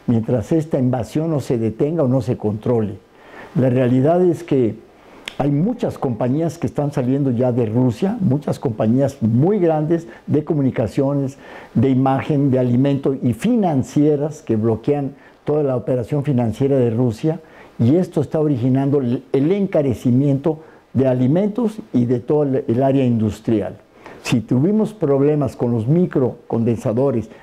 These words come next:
los microchips en los meses anteriores, pues ahora va a ser peor, porque vamos a tener problema con muchas otras piezas, y eso es,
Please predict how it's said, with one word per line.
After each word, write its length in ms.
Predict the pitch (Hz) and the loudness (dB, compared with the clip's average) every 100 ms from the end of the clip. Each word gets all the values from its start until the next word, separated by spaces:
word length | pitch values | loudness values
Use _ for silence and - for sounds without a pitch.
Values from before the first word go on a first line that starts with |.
| - | -2
los 140 | 120 | 0
microchips 800 | 143 190 180 127 - 127 110 - - | 2 0 0 -2 0 -2 -2 -8 -4
en 280 | 113 113 110 - - - | -2 0 -4 -10 -20 -10
los 160 | - 117 | -6 -2
meses 320 | 139 165 151 | 0 -2 -2
anteriores, 600 | 143 113 135 135 147 190 | -4 0 0 2 2 0
pues 240 | - 156 151 | -4 -2 -2
ahora 180 | 226 214 | -2 0
va 80 | |
a 60 | 170 | -2
ser 200 | 143 123 | -2 -4
peor, 280 | 143 120 104 - - - - - | 0 0 -2 -12 -20 -20 -18 -6
porque 200 | 104 147 | -4 -2
vamos 300 | 147 165 151 | -2 -2 -4
a 100 | 123 | -2
tener 380 | 123 131 143 | 0 0 0
problema 640 | 147 - 127 131 135 156 139 | -2 -2 0 2 0 0 -2
con 160 | 131 | 0
muchas 380 | 139 170 156 123 | 0 0 -4 -2
otras 320 | 143 - 120 | -4 -2 -4
piezas, 560 | - 147 160 147 185 180 - - - _ | -2 0 0 0 -2 -4 -14 -20 -20 _
y 160 | 120 131 | 2 2
eso 240 | 147 170 | 2 2
es, 220 | 147 147 | 0 0